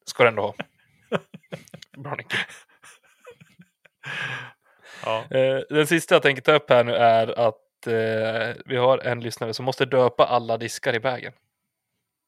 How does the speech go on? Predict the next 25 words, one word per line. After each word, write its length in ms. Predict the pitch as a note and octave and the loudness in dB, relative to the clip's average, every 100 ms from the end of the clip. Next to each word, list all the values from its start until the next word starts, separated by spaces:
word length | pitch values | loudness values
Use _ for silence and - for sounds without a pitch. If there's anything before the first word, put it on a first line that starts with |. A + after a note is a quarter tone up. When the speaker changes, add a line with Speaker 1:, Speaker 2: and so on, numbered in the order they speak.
| _ _ _ _ _ _ _ _ _ _ _ _ _ | _ _ _ _ _ _ _ _ _ _ _ _ _
Speaker 1:
Hit 260 | - E3 - | -6 -4 -2
vill 240 | C3 A#2+ | -4 -4
ju 100 | G#2+ | -4
jag 180 | A2 G#2 | -4 -4
komma. 340 | - A2 G#2+ - _ _ _ _ _ - - - _ _ _ _ _ - | -6 -6 -8 -12 _ _ _ _ _ -20 -20 -20 _ _ _ _ _ -6
Speaker 2:
Ja, 120 | B2+ | -2
det 140 | B2+ | 0
har 80 | C#3+ | 2
Hagman 280 | D3 C3 A2 | 2 0 -8
gjort. 240 | G#2 G#2 - _ C#3 | -10 -14 -20 _ -10
Janne. 600 | A#2 B2+ C#3+ D#3 B2+ C#3 | -2 0 0 -2 -6 -8
Speaker 1:
<laughs> 60 | _ _ _ _ - - - - | _ _ _ _ -20 -20 -14 -10
Ja, 520 | - - - - - | -10 -12 -12 -14 -14
bara 480 | D3 C3+ B2 C3 A2 | -6 0 4 4 2
Janne. 300 | G#2+ A2 G#2 _ _ - E3+ - - | -2 -10 -18 _ _ -20 -18 -8 -4
Alla 240 | B2+ A#2+ | -2 -2
heter 180 | A2 A2 | -4 -6
Janne. 300 | A2 G#2+ G#2+ _ | -10 -12 -18 _
Speaker 2:
Alla 360 | - C3+ C3 B2+ | -4 -2 -2 6
heter 60 | C3+ | 6
Speaker 1:
Janne 180 | C3+ | 6
Speaker 2:
Janne. 120 | B2+ C3 | 4 4
Speaker 1:
vet 200 | C3 - | 2 -2
vad. 160 | A2 | -6
Speaker 2:
<laughs> 40 | - | -8